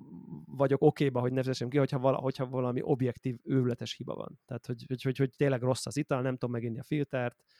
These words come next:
végtelen savanyú, szén, bármi, tehát, hogy akkor. De egyébként így, ö, tartózkodok ettől, i-, igen. De akkor ez csak egy ilyen, lehet, hogy egy ilyen customer irritáció, és szerintük az nagyon finom az a kávé, és ért,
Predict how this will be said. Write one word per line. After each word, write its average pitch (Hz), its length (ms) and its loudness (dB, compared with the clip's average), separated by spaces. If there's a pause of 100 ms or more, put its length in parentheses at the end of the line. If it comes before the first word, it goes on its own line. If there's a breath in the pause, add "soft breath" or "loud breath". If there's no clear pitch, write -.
(360 soft breath)
végtelen 123 560 -4
savanyú, 120 640 -2 (380)
szén, 123 520 -4
bármi, 113 340 -4
tehát, 123 180 -10
hogy 127 180 -4
akkor. - 460 -6 (120)
De 143 140 -6
egyébként 139 540 0
így, - 300 -10
ö, 220 320 -14 (160)
tartózkodok 123 520 -4
ettől, 135 380 0
i-, 135 240 -10
igen. 113 360 -10 (880 soft breath)
De 143 120 2
akkor 180 160 8
ez 160 100 8
csak - 140 4
egy 165 120 4
ilyen, 160 160 8
lehet, 147 180 6
hogy 135 120 -2
egy 127 140 0
ilyen 123 260 0 (320)
customer 127 460 -2
irritáció, 139 560 6
és 135 80 10
szerintük 135 420 0
az 139 120 4
nagyon 123 240 0
finom 131 220 -2
az 135 100 2
a 139 60 0
kávé, 127 340 0
és 117 220 -4
ért, - 360 -6